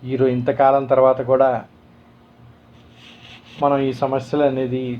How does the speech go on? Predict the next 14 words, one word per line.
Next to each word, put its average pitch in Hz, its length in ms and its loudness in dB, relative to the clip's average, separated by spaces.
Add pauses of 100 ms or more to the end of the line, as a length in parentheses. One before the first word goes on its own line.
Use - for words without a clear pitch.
(140)
చూస్తూ 127 260 -8
ఉండాల్సి 123 360 -2
వచ్చింది. 110 340 -18 (1000)
ఆ 123 120 0
రోజే 139 360 2
ఈ 143 220 2
ముష్కరమూక 151 680 0
ఏదైతే 139 720 2 (520)
ఈ 139 60 -2
భారతదేశంలోకి 139 960 0
ఎంటర్ 127 260 0
అవుతుందో, 139 600 0 (720)
ఈ 135 80 -4
మత 127 240 0